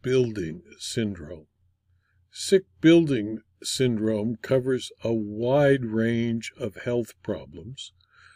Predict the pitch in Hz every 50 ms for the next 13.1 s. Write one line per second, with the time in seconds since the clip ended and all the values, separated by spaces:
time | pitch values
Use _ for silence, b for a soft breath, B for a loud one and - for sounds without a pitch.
0 | b b b b _ - 160 160 156 160 160 156 156 156 147 147 151 147 147 151
1 | 156 160 156 160 156 147 135 - - - 160 156 - - - 165 165 147 - -
2 | - - 170 160 156 156 139 - - - - - 139 131 123 120 117 - - 120
3 | 117 120 120 - - - 117 120 113 - - 147 143 139 135 113 104 78 - -
4 | - - - - - - - B B B B B B B B B B B B B
5 | B B B - - - 131 127 135 135 131 117 - - - - 185 180 175 165
6 | 156 143 120 - - - - - 151 147 131 - - - 143 123 117 104 98 110
7 | 120 123 131 135 135 123 113 110 - 113 117 117 110 - - 123 107 101 101 113
8 | 127 127 123 - - 151 139 139 143 147 143 131 123 117 101 95 95 92 95 104
9 | 117 135 147 143 139 143 143 143 143 123 113 - - - - - 139 131 127 123
10 | - - - 131 113 117 123 120 120 - - 135 120 110 104 104 101 98 127 139
11 | 139 - - - - 135 123 110 - - 127 113 120 123 107 - - - - -
12 | 185 190 190 180 175 160 147 131 113 110 104 - - 104 95 87 - - - 110
13 | 92